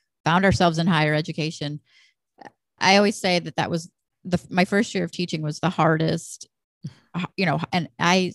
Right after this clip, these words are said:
was second chair on a murder trial, you know, pregnant with my second child. I'm like, "My first year teaching was harder than that," you know, and it was, it was one of those things that it, I had a love-hate relationship with it. Like, I felt so invigorated and so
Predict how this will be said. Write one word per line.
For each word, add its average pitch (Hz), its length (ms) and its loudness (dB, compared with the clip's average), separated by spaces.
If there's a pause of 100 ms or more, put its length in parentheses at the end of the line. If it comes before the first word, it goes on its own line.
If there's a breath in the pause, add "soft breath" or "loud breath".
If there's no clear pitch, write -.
(100)
was 160 200 -6
second 190 340 -2
chair 165 280 -2
on 165 120 -2
a 165 40 -6
murder 165 260 -2
trial, 156 380 -2 (160)
you 165 100 -8
know, 151 340 -6
pregnant 190 280 0
with 165 140 -2
my 151 100 -2
second 180 320 -2
child. 165 320 -2
I'm 156 60 -8
like, 165 160 -4 (340)
"My 208 180 2
first 349 300 -4
year 254 120 -8
teaching 196 420 -8
was 165 220 -6 (340)
harder 190 340 2
than 165 220 0
that," - 340 -2
you 190 120 -8
know, - 240 -4 (500 soft breath)
and 208 200 2
it 226 140 4
was, 214 260 -2
it 226 60 0
was 226 180 -2
one 214 160 -2
of 247 100 -4
those 226 220 -8
things 202 340 -4
that - 200 -2
it, 170 180 -2
I 180 60 -6
had 185 160 0
a 165 60 0
love-hate 180 840 -2
relationship 185 680 -2
with 285 180 -4
it. - 180 -2
Like, 175 220 -2
I 180 320 -2 (100)
felt 180 260 -4
so 180 460 -4
invigorated 165 960 -4
and 170 180 -6
so 175 580 -2